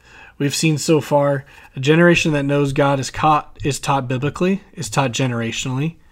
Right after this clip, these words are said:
and is also taught impactfully in a way that it'll change their life. Why do we teach the Bible generationally? When the teaching of God's word has truly reached the heart of the next generation, there is an exciting, an exciting result.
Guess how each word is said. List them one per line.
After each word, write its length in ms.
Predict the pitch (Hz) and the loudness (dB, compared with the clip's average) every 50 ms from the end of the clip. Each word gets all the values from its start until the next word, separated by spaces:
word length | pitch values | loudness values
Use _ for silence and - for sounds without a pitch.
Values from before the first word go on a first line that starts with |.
| _ _ _ - 104 107 - - - | _ _ _ -20 -20 -20 -20 -16 -8
and 120 | - 135 139 | -4 -2 -2
is 100 | 131 127 | 0 2
also 380 | 139 143 147 - - 156 151 | 2 2 2 2 2 0 0
taught 560 | 139 - - - 127 113 110 110 - - - - _ _ _ _ - | 0 -2 -4 -4 -4 -4 -4 -8 -12 -16 -20 -20 _ _ _ _ -10
impactfully 840 | 151 131 113 - - 127 117 113 - - - 123 117 113 113 107 107 - - - - - - - - | -10 -10 -8 -8 -8 -8 -8 -10 -12 -12 -12 -10 -10 -10 -12 -14 -16 -18 -20 -20 -20 -20 -20 -8 -2
in 100 | 147 151 | 2 4
a 80 | 151 139 | 6 6
way 220 | 143 147 147 151 | 8 8 8 6
that 180 | 143 156 147 135 | 6 6 4 4
it'll 220 | 139 135 135 127 | 2 0 -2 -2
change 360 | - - - 120 120 120 120 | -4 -6 -6 -6 -6 -6 -2
their 120 | - 160 156 | -2 0 0
life. 280 | 160 185 196 143 - | 2 2 2 0 -2
Why 320 | 131 131 143 147 170 190 208 | -2 0 0 2 4 6 6
do 120 | 214 214 | 6 6
we 100 | 214 202 | 6 4
teach 400 | - - 180 170 160 143 - - | 2 2 2 0 0 0 -4 -4
the 100 | - 160 | -4 -2
Bible 380 | 135 131 120 110 117 113 127 127 | -2 -2 -2 -2 -2 -4 -4 -4
generationally? 720 | 123 139 143 151 165 190 220 220 - - 143 120 117 - - - - - - - - - _ | -2 -2 0 2 4 4 4 4 2 -2 -6 -8 -10 -12 -16 -20 -20 -20 -20 -20 -20 -12 _
When 100 | 156 143 | -4 -2
the 80 | 139 | -2
teaching 420 | - - 190 196 202 - 247 226 202 | 0 2 2 2 4 6 6 8 8
of 160 | 190 156 135 | 8 6 6
God's 320 | 147 147 139 156 151 143 | 6 6 6 6 4 2
word 200 | 135 147 135 123 | 2 0 0 0
has 120 | 123 123 - | 0 -4 -4
truly 380 | - - - 175 170 185 208 | -4 0 6 8 8 8 8
reached 240 | 185 185 196 180 - | 8 6 4 2 2
the 80 | - 160 | 2 2
heart 200 | - 160 151 139 | 2 2 2 2
of 60 | 127 | 2
the 60 | 127 | 0
next 240 | 123 127 120 - - | -2 -4 -4 -6 -8
generation, 560 | - - 139 131 127 123 120 117 - - 120 | -8 -6 -6 -4 -4 -4 -6 -6 -6 -6 -6
there 160 | 117 117 120 | -4 -4 -4
is 100 | 117 - | -4 -4
an 80 | - 127 | -2 -2
exciting, 580 | 123 117 135 143 156 151 151 151 160 160 160 - - | -2 0 0 4 6 6 8 8 6 4 2 0 -2
an 140 | 156 147 139 | -2 0 0
exciting 580 | 135 131 - - - - 175 165 170 190 196 | 0 -2 -2 -2 2 4 4 4 6 6 4
result. 480 | 185 175 165 190 220 208 - - - | 4 4 2 2 0 0 -2 -6 -10